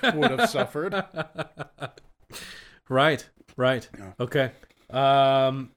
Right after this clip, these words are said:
Speaker 1: dude, what is next? I feel we got two more.
Speaker 2: Yeah. So let's, let's kinda try,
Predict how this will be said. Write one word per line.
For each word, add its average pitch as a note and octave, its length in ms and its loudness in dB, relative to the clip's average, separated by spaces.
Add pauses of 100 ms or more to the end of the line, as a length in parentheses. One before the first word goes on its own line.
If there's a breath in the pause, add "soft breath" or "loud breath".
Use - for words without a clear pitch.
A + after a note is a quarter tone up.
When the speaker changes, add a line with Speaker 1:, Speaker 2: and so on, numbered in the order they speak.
(460)
Speaker 1:
dude, A#2 140 -10
what A2+ 120 -8
is A2 120 -12
next? A2 340 -12 (120)
I A#2+ 60 -20
feel B2+ 160 -8
we G#2+ 60 -6
got A2+ 160 -6
two - 140 -12
more. A2 260 -10 (220)
Speaker 2:
Yeah. G#3 160 -2 (240)
So C#3+ 100 -6
let's, - 380 -2 (160)
let's D#3+ 280 -6
kinda D#3+ 240 -4
try, B2+ 560 0